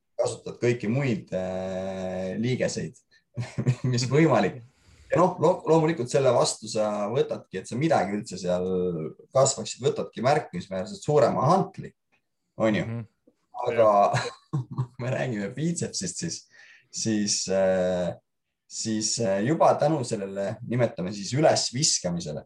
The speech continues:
Speaker 1: ei saa sa maksimaalset stiimulit, äh, täisamplituudis, sest
Speaker 2: Jah.
Speaker 1: osa amplituudi sa lihtsalt, äh, katad selle, mm, impulsi toel, mis sa näiteks puusadest,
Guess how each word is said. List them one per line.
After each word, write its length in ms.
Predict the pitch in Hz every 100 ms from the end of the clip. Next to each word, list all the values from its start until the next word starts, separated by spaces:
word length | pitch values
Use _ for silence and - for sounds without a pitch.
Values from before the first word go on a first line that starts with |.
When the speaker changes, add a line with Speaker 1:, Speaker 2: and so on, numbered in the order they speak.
| _ _ _
Speaker 1:
ei 80 | 92
saa 300 | - 160 127
sa 220 | 107 95 90 92 95 -
maksimaalset 640 | 107 120 127 143 120 95
stiimulit, 680 | - - 156 113 95 87 - -
äh, 520 | 90 90 87 90 90 -
täisamplituudis, 920 | 151 139 143 127 - 80 - - - _ _ _
sest 200 | _ 110
Speaker 2:
Jah. 100 | 135
Speaker 1:
osa 180 | 180 139
amplituudi 580 | 165 180 113 110 113 101
sa 120 | 110
lihtsalt, 460 | 135 180 - 92 -
äh, 680 | - 98 101 98 92 110 113 - _ _ _ -
katad 420 | 160 - 92 -
selle, 420 | - 95 98 98 95 92 92
mm, 800 | 95 82 90 101 95 92 90 - -
impulsi 580 | 156 165 - 110 - 95
toel, 320 | 139 117 82
mis 140 | 78 -
sa 80 |
näiteks 360 | 92 - - -
puusadest, 640 | 143 131 98 90 - -